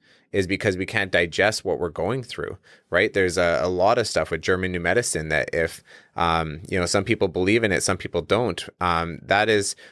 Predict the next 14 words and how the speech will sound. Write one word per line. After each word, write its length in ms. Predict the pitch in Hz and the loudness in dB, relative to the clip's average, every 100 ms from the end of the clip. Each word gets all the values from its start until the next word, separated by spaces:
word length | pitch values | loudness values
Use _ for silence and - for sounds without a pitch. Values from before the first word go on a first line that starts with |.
| _ | _
when 240 | 101 101 | -2 0
you 140 | 101 123 | 0 0
start 260 | 135 107 | 2 2
looking 400 | 92 113 - 110 | 4 2 0 0
at 340 | - 82 80 - | 2 0 0 -4
the 300 | 90 85 85 - | -4 -4 -4 0
illnesses 580 | 113 131 110 - 85 | 0 2 0 0 0
that 160 | 80 87 | 0 2
are 120 | 85 | 2
linked 380 | 82 98 101 - | 2 0 -2 -6
to 120 | - | -2
emotion 540 | 90 87 110 123 85 80 | 0 2 2 2 -2 -4
and 120 | 78 | -2
energy, 520 | 87 117 98 76 80 | 0 0 -2 -4 -8